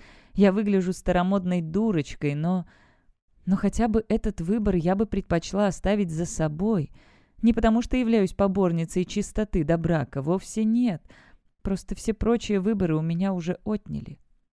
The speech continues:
Дочь высокого лорда может иметь едва ли не всё на свете. Однако свобода в этот длинный список не входит. «Роб!» «Тихо, мисс Зануда, не верещи.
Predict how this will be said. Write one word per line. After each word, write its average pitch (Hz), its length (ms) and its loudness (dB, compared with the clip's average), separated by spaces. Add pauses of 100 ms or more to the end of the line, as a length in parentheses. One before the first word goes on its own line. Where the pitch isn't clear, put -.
(180)
Дочь 185 380 -2
высокого 170 480 0
лорда 170 420 2
может 170 320 -2
иметь 180 300 -2
едва 156 260 0
ли 180 120 0
не 175 180 -2
всё 202 400 -2
на 143 120 -2
свете. 180 540 -6 (580)
Однако 196 400 -4
свобода 185 600 -2
в 147 40 -2
этот 151 280 -2
длинный 160 340 -2
список - 440 -8
не 165 100 -4
входит. - 580 -8 (440)
«Роб!» 165 480 2 (640)
«Тихо, 175 540 -6
мисс 202 260 4
Зануда, 143 520 0
не 214 140 4
верещи. 254 560 -2